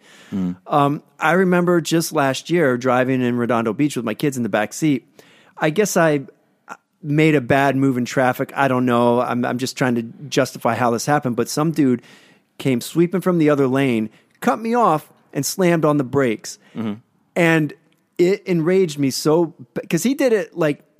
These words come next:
Speaker 2: not, he did it with the intent
Speaker 1: Intent
Speaker 2: to
Speaker 1: of,
Speaker 2: hurt.
Speaker 1: yeah,
Speaker 2: And my
Speaker 1: fucking
Speaker 2: kids are
Speaker 1: with
Speaker 2: in the
Speaker 1: you.
Speaker 2: back seat. I put my car in park.
Speaker 1: <laughs>
Speaker 2: I jumped out. I ran over and I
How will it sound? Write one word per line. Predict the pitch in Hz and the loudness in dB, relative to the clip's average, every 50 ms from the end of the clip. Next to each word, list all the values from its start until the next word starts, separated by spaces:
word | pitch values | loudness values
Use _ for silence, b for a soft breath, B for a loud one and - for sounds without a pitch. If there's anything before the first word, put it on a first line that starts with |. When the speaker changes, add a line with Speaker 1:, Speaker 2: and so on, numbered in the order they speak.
| _ _ _ _ _ _ _ _ _ _ | _ _ _ _ _ _ _ _ _ _
Speaker 2:
not, | - 151 147 165 180 180 190 - - | -6 -2 0 2 2 0 0 -2 -2
he | 185 180 226 | 0 0 2
did | 330 339 302 262 | 2 2 2 2
it | 240 202 | 2 2
with | 185 185 175 | 2 -2 -2
the | - 180 160 | 0 0 0
intent | 147 139 - 165 156 139 - | 0 0 0 0 0 0 0
Speaker 1:
Intent | 156 139 123 113 | 0 0 2 2
Speaker 2:
to | 110 | 0
Speaker 1:
of, | 113 113 | 2 2
Speaker 2:
hurt. | 156 143 117 95 - - - | 2 2 2 -2 -6 -10 -4
Speaker 1:
yeah, | 123 113 95 90 | -2 -2 0 0
Speaker 2:
And | 151 | 0
my | 165 214 | 2 0
Speaker 1:
fucking | 233 214 | 0 2
Speaker 2:
kids | 214 208 180 202 | 0 0 2 0
are | |
Speaker 1:
with | 185 165 | -2 0
Speaker 2:
in | 147 | 0
the | 139 | 0
Speaker 1:
you. | 151 | 0
Speaker 2:
back | 147 143 | 0 -2
seat. | - - 156 135 120 b b b b b b b b b b b _ _ | -4 -4 -4 -4 -4 b b b b b b b b b b b _ _
I | - 208 | -2 -2
put | 220 - 262 254 | 0 0 -2 0
my | 220 208 196 | 0 -2 -2
car | - 208 185 175 | 0 0 0 0
in | 160 147 | 0 -2
park. | - - 190 170 143 127 117 - - _ - 135 | -2 0 0 2 2 0 -2 -6 -12 _ -12 -12
Speaker 1:
<laughs> | - - | -6 -2
Speaker 2:
I | 165 151 165 180 | 0 0 0 0
jumped | - 202 220 214 202 - | 0 0 0 -2 0 0
out. | 214 185 160 151 147 151 - _ _ | 2 2 2 2 0 -2 -4 _ _
I | 156 147 156 | -2 0 0
ran | 190 196 202 196 190 | 2 2 0 2 2
over | 185 196 190 175 160 | 2 2 2 2 0
and | 165 160 156 156 151 160 | -2 -2 -4 -4 -2 0
I | 170 190 190 | 0 -2 -4